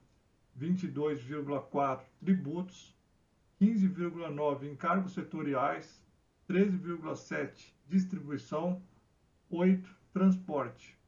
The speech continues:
receitas irrecuperáveis, zero vírgula quatro. Os indicadores de qualidade também são definidos no processo de revisão da distribuidora.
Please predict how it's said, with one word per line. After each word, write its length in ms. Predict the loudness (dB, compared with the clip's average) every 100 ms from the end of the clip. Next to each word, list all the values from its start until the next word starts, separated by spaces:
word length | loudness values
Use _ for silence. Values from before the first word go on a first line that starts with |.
| -12
receitas 540 | -10 -8 -8 -8 -8
irrecuperáveis, 880 | -6 -8 -6 -6 -4 -4 -4 -6 -10
zero 280 | -8 -6 -6
vírgula 320 | -6 -6 -8
quatro. 440 | -6 -4 -4 -8 -20 _ _ _ _ _ _ _ _ _ _ _ _ _ _ _ _ _ _ _ _ _ _ _ _ _ _ _ 0
Os 200 | 0 2
indicadores 800 | 4 6 6 6 2 0 -2 -2
de 100 | -6
qualidade 720 | -6 -4 -2 2 4 4 4
também 360 | 0 2 4 4
são 180 | 4 4
definidos 640 | 4 2 2 4 4 4
no 160 | 2 -2
processo 600 | -2 -2 -2 -4 -4 -4
de 120 | -2
revisão 640 | -2 -4 -8 -6 -8 -8 -16 -20 -20 _ -6
da 140 | -4
distribuidora. 760 | -4 -4 0 2 2 2 0 0